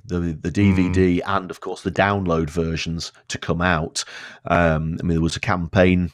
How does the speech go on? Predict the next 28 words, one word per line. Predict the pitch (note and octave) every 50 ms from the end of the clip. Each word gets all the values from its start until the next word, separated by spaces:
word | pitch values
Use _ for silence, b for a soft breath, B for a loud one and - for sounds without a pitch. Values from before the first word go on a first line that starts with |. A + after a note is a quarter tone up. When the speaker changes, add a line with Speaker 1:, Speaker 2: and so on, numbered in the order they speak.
| _ - -
Speaker 1:
promoting | - G2 F2+ G2 A#2 A#2+ - B2 - G#2 F#2 F2+ E2+ D#2+ -
collector's | - - E2 G2+ - - - G2+ D#2+ G2
editions | E2+ F#2+ F2+ - - G2 F#2+ F#2+ E2 E2+
and, | F2+ E2 E2+ E2+
and | - F2 F2 F2+
this, | F2 - -
that, | F#2 F#2 -
and | -
the | E2+ F2+
other. | G2 G#2 - E2+ D#2+ B B B B B B B B - - - -
But | A2+ G#2+ G#2+ - -
finally, | - - - - - - - A2+ A2 A#2 B2+ B2 A#2+ A2+ G2+ F2+ E2+ E2 E2 E2+ E2+ F2+ F#2
finally, | - - G#2+ G#2+ A2 A2 G#2 G2+ F#2+ F2 D#2+ D#2 E2 F2 F2+ B B B B
the | - E2+
Blu-ray | - F#2 G2+ G2+ F#2+ F#2 F2 F2 F2 F2 E2+ E2 E2 E2 - -
and | F2 F2
the | E2 D#2+
four | - - F#2+ F2+ E2+
K | - - - F2 F2 F2 E2+ E2 E2 - _ _ -
and | E2+ E2+ E2 E2 E2 E2 D#2+
the | E2 D#2
download | - F2+ F2+ F#2+ G2 F#2 E2 E2 D#2+
versions | D#2 D#2 E2+ E2+ E2+ E2+ - - E2 D#2+ - - _ _ _
came | - - F#2 F2 E2+ F2
out | E2+ E2+ E2 - -
on | E2+ E2
the | D#2
twentieth | - - F#2 E2+ E2+ D#2+ - - F2 F2 E2 -